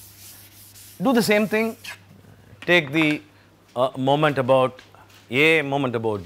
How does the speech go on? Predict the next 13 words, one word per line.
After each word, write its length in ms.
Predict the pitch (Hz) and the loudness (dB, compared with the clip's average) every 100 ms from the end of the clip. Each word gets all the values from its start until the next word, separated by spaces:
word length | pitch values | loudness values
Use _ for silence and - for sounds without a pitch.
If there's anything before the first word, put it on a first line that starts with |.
| 95 | -6
B 340 | 123 165 151 143 - _ _ | -2 0 0 -4 -16 _ _
in 100 | 117 | -6
order 180 | 123 120 | -2 -2
to 120 | 110 | -4
find 320 | 104 120 117 113 | -6 -4 -2 -2
out 260 | 107 101 - - - _ - | -2 -4 -14 -20 -20 _ -8
the 180 | 98 95 | -4 2
W 320 | 120 131 147 | 2 4 6
F 360 | 143 143 - - _ - | 6 6 -4 -20 _ -8
and 140 | 104 | -4
W 280 | 101 95 92 | -4 -2 -4
R. 180 | 80 - - - - - - _ - - - _ _ _ _ _ - _ _ _ _ _ _ - - - - - - - - - - - - - - - _ _ _ _ _ _ _ _ _ _ _ _ - | -4 -10 -20 -20 -20 -20 -20 _ -20 -20 -20 _ _ _ _ _ -20 _ _ _ _ _ _ -20 -20 -20 -20 -20 -20 -20 -20 -20 -20 -20 -20 -20 -20 -20 _ _ _ _ _ _ _ _ _ _ _ _ -10
Okay. 220 | 110 92 | -10 -10